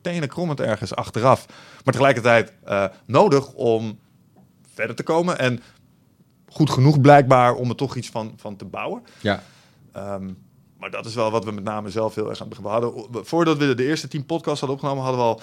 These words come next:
Speaker 1: vijfentwintig soundbites bedacht die we ooit een keer wilden droppen, zeg maar. Omdat dat, ja, dat
Speaker 2: Dat
Speaker 1: was
Speaker 2: was
Speaker 1: dan
Speaker 2: het lijstje,
Speaker 1: dat
Speaker 2: het bingo van
Speaker 1: Ja,
Speaker 2: de
Speaker 1: ja, ja, ja. Dat was dan het ding,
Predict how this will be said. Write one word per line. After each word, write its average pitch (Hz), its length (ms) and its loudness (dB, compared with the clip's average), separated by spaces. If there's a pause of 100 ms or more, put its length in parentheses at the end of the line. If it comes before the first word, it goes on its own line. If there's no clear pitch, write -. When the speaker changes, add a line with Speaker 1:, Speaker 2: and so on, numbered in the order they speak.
(140)
Speaker 1:
vijfentwintig 139 520 -2
soundbites 127 540 0
bedacht 117 340 0
die 123 100 -2
we - 120 -8
ooit 147 220 2
een 123 100 -6
keer 135 260 0
wilden 110 320 0
droppen, 131 360 -4
zeg 101 240 -6
maar. 98 200 -8
Omdat 107 260 -4
dat, 104 200 0
ja, - 60 -14 (220)
dat 110 100 -8
Speaker 2:
Dat 127 140 2
Speaker 1:
was 143 60 2
Speaker 2:
was 147 100 2
Speaker 1:
dan 190 140 8
Speaker 2:
het 143 80 10
lijstje, 175 280 8
Speaker 1:
dat 135 80 6
Speaker 2:
het 120 100 0
bingo 143 400 6
van - 120 4
Speaker 1:
Ja, 415 120 8
Speaker 2:
de 415 60 12
Speaker 1:
ja, 427 140 8 (300)
ja, 440 100 8
ja. - 40 4
Dat - 160 10
was 190 140 6
dan 185 200 8 (160)
het 147 280 2
ding, 170 320 2